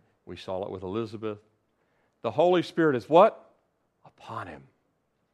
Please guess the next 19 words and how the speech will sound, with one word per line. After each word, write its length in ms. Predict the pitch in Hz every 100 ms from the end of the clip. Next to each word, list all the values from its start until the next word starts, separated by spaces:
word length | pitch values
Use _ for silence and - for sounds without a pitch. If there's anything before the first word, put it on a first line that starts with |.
| -
The 800 | - _ _ _ _ _ _ _
Holy 260 | 110 123 113
Spirit 320 | - 117 110
is 80 | 98
upon 460 | - - 110 101
him. 160 | 87 73 82 _ _ _ _ _ _ _ _ _ _ _ -
Why 300 | 117 151 156
is 120 | 151
the 80 | 131
Holy 240 | 131 117
Spirit 240 | - 123
upon 240 | 113 113 98
him? 80 | 104
Well, 140 | 135
because 320 | 131 123 139
he's 140 | 120 104
just 400 | - 139 123 139
and 100 | 123
devout. 600 | 117 139 147 - -